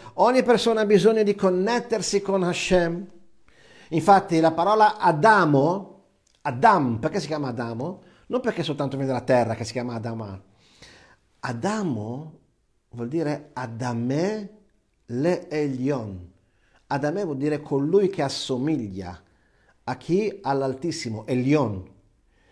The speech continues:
Adamo viene chiamato Adamo perché assomiglia a Dio.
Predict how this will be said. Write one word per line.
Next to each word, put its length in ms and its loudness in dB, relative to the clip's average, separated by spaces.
Adamo 1000 -2
viene 320 -2
chiamato 560 -4
Adamo 880 -6
perché 240 -2
assomiglia 480 0
a 40 -6
Dio. 440 -6